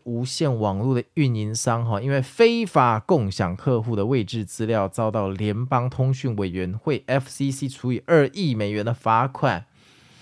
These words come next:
目前的消息指出，吼，T-Mobile 被罚了八千万美元，哎，好可怕，我以前在美国念书就是 T-Mobile，哎。A T and T罚五千七百万美元，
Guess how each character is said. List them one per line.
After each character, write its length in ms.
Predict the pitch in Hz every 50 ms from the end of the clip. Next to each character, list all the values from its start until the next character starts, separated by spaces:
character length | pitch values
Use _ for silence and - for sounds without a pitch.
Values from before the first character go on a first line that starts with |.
| - - - - - _ _
目 140 | - 240 220
前 180 | 170 - 151 143
的 100 | 143 143
消 200 | 139 196 196 190
息 240 | 190 - - 123 104
指 200 | - - 104 87
出， 160 | - 131 127
吼， 200 | 123 123 107 98
T-Mobile 560 | - - 120 117 120 120 123 117 113 104 101
被 160 | - 113 107
罚 200 | 101 - 98 95
了 80 | 101 95
八 160 | - 107 107
千 180 | 107 - 117 117
万 140 | 120 110 101
美 200 | 95 92 87 82
元， 220 | 80 76 80 78
哎， 80 | 69 98
好 200 | 101 101 104 113
可 120 | - -
怕， 240 | - - 104 92 85
我 160 | 78 85 101
以 80 | 101 90
前 220 | 85 - 80 78
在 160 | 95 107 98 92
美 140 | 87 80
国 120 | 80 85 85
念 140 | 95 101 95
书 160 | 90 - 95
就 160 | 90 - 101
是 80 | 95 92
T-Mobile， 520 | - - 92 92 95 92 87 - 80 -
哎。 60 | - - _ _ _ _ _ _ _ _ -
A 120 | - 190 175
T 180 | 165 190 180
and 80 | 151 127
T 160 | 120 143 143
罚 200 | - - 120 127
五 100 | 107 107
千 180 | 98 131 127 135
七 200 | 131 - - 120
百 120 | 110 90
万 220 | 101 117 113 101
美 160 | 90 87 82 76
元， 380 | 85 82 90 101 117 131 131